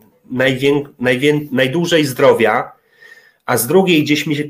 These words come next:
się kołaczy tył, czy nastąp-, w tyle głowy myśl, czy nastąpi zmiana pokoleniowa. Czy przyjdą młodzi? Czy przyjdą młodzi, którzy, wiesz, oglądają filmy na smartfonach,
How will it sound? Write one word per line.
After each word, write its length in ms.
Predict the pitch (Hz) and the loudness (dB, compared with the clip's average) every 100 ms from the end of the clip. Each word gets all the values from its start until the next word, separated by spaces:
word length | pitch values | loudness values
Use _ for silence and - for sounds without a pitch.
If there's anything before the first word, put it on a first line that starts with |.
| 139 | -8
się 140 | 160 | -6
kołaczy 480 | 151 156 156 165 160 | 2 4 4 2 -4
tył, 420 | 139 151 151 160 | -2 4 4 4
czy 140 | 160 156 | -2 -2
nastąp-, 560 | 151 151 156 151 135 135 | -2 0 -2 0 -2 -6
w 80 | |
tyle 260 | - 156 147 | -2 0 2
głowy 400 | 143 143 143 151 | 4 4 4 2
myśl, 380 | 147 156 - 147 | 2 0 -2 -6
czy 140 | 151 | -2
nastąpi 480 | 143 139 147 139 147 | -2 -2 -4 -4 -6
zmiana 340 | 127 156 135 | 0 0 0
pokoleniowa. 760 | 113 107 110 101 98 95 85 80 _ _ _ _ _ _ _ _ - | -2 -8 -6 -6 -6 -10 -12 -18 _ _ _ _ _ _ _ _ -20
Czy 120 | - | -4
przyjdą 360 | 160 160 165 | -2 2 2
młodzi? 580 | 165 156 120 104 - - _ _ _ _ _ _ | 4 4 4 2 -6 -20 _ _ _ _ _ _
Czy 120 | - | -14
przyjdą 340 | - 175 180 160 | -4 0 2 4
młodzi, 420 | 156 160 151 165 | 4 4 2 -8
którzy, 300 | - 143 151 | -8 -6 -2
wiesz, 260 | 156 143 147 | 0 0 0
oglądają 540 | 143 135 139 143 139 | 0 0 2 2 0
filmy 340 | 135 143 139 | -2 -4 -2
na 120 | 135 131 | -2 -2
smartfonach, 1120 | - 120 113 - 135 139 139 135 139 - | -2 -2 -4 -2 0 2 2 0 -2 -8